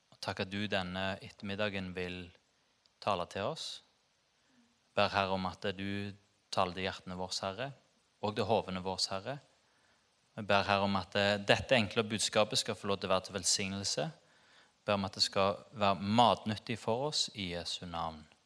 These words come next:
Amen. Den serien som, eh, vi, en, vi har, kommer til å ha en miniserie nå, eh, som er denne søndagen og neste. Den heter Spis med oss.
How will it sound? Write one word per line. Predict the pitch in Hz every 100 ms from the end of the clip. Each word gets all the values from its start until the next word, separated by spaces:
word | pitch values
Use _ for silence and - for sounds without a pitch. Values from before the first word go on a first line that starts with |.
| _ _ _ _ _ -
Amen. | - 85 110 104 80 - _ _ _ _ _ _ _ _ _ _ - - - - -
Den | 139
serien | 151 185 190 208 214 196
som, | - 170 180 185
eh, | 165 151
vi, | 139 135 143 160 156 135
en, | 147
vi | 147
har, | 151 147
kommer | 160 160
til |
å | 160
ha | 165
en | 135
miniserie | 131 139 143 - 113 101 98 95
nå, | 95 92 92 -
eh, | 98 95 92 95 95 98
som | 107 104 101
er | 107 104
denne | 104 113 107
søndagen | 131 127 135 127 127
og | - 110
neste. | 123 - - - 196 - - - - -
Den | 107 147 175
heter | 151 -
Spis | - 247 240
med |
oss. | 147 -